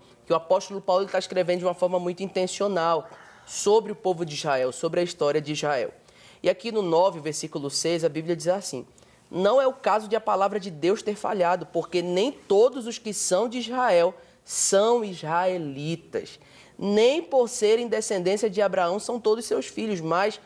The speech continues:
por meio de Isaque, a tua descendência será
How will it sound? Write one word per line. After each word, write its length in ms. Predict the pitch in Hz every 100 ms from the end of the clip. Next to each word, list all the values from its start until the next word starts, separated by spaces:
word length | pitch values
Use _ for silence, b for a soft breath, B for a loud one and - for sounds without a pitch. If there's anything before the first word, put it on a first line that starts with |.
| B B
por 120 | 151
meio 180 | 160 170
de 140 | 160 139
Isaque, 640 | 123 139 156 202 - 208 b b
a 100 | -
tua 180 | - 170
descendência 1000 | 151 147 - 117 117 151 196 - 202 202 - _ -
será 640 | - 143 120 127 156